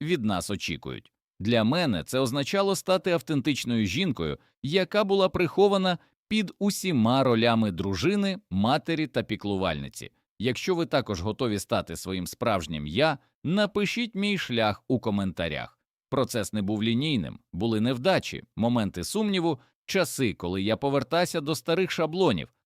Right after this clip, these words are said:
але кожного разу ставало легше пригадувати, ким я стала і чому цей шлях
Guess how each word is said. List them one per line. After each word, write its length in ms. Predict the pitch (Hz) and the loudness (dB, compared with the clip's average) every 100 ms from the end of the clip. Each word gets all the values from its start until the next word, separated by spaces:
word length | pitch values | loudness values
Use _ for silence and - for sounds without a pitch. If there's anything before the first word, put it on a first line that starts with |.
| _ | _
але 340 | - 120 107 95 | 2 4 2 0
кожного 540 | - 117 85 85 87 | 0 0 0 -4 0
разу 300 | 110 151 117 | 2 2 0
ставало 440 | 113 135 143 147 147 | -2 0 2 4 2
легше 340 | 165 160 165 | 2 0 -4
пригадувати, 760 | - 175 165 175 185 185 185 | -2 0 0 0 0 0 -2
ким 360 | 175 - 139 139 | -4 0 2 2
я 180 | 131 127 | 2 0
стала 520 | - - 143 85 62 - _ _ - | -2 2 2 2 -2 -14 _ _ -4
і 120 | 180 | -2
чому 520 | 123 123 107 165 226 | 0 0 2 4 4
цей 240 | 135 101 76 | 2 -4 -6
шлях 460 | - 107 165 - | -2 0 2 0